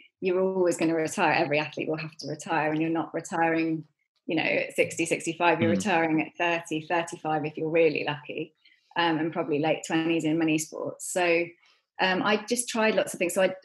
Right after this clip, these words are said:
Speaker 1: I was quite keen to do physio, just probably <laughs> 'cause I had so many injuries and operations, and I was quite good at rehabbing my way back to full fitness, but wasn't that keen on studying for another, you know, four or five years, whatever it takes.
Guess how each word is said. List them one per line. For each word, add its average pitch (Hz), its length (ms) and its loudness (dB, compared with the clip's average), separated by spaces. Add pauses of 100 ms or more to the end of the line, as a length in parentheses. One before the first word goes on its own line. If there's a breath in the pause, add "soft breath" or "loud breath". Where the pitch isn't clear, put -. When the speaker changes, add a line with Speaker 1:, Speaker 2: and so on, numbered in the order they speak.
(180)
Speaker 1:
I 180 140 2
was 190 360 -2 (260)
quite - 300 0
keen 196 380 0
to 175 200 -2
do 156 200 -4
physio, 175 500 0
just 170 260 -6
probably 180 240 -4
<laughs> - 0 -
'cause - 120 -4
I 262 40 2
had 196 240 2
so 220 140 2
many 165 160 4
injuries 165 320 0
and 160 80 0
operations, 165 560 0
and 160 100 -6
I 160 60 -4
was 160 100 -12
quite 156 220 -2
good 160 140 2
at - 80 -2 (360)
rehabbing 165 480 -2
my 160 160 -2
way 156 420 0
back 160 160 0 (200)
to 165 180 -4
full 151 220 -4
fitness, 165 400 -4 (640 soft breath)
but 190 200 6
wasn't 175 560 4
that - 260 2
keen 160 160 4
on 156 80 6
studying 156 520 4
for 160 120 -6
another, 147 500 0 (220)
you 160 240 0
know, 156 80 -6 (100)
four 151 140 -2
or 151 40 -12
five 151 220 -4
years, 147 180 0
whatever 147 280 -4
it 139 100 -6
takes. - 460 -6